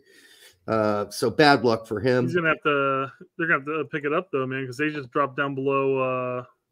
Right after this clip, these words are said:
Speaker 2: the promotion
Speaker 1: Norwich.
Speaker 2: race.
Speaker 1: Norwich.
Speaker 2: Yeah.
Speaker 1: Yeah, they're ball-, behind Norwich.
Speaker 2: They're five
Speaker 1: Um,
Speaker 2: points behind them, yeah.
Speaker 1: Yeah.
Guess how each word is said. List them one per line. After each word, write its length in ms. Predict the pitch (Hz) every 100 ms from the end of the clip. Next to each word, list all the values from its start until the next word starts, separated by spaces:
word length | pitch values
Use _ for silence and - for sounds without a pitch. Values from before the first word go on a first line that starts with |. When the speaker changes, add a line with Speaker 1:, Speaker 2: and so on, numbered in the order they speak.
| _ _ _ -
Speaker 2:
the 80 |
promotion 440 | - - 139 131 131
Speaker 1:
Norwich. 160 | 123
Speaker 2:
race. 260 | 123 - - _ _
Speaker 1:
Norwich. 340 | - 135 135 139
Speaker 2:
Yeah. 60 | 135 - _ _ _
Speaker 1:
Yeah, 200 | 117 123
they're 100 | 120
ball-, 200 | 110 110
behind 340 | 107 117 117 113
Norwich. 360 | 117 101 - - -
Speaker 2:
They're 80 |
five 380 | 139 - 139 165
Speaker 1:
Um, 60 | 135
Speaker 2:
points 200 | - -
behind 280 | 131 131 127
them, 80 | 123
yeah. 260 | 135 131 - _ _ _
Speaker 1:
Yeah. 240 | 110 110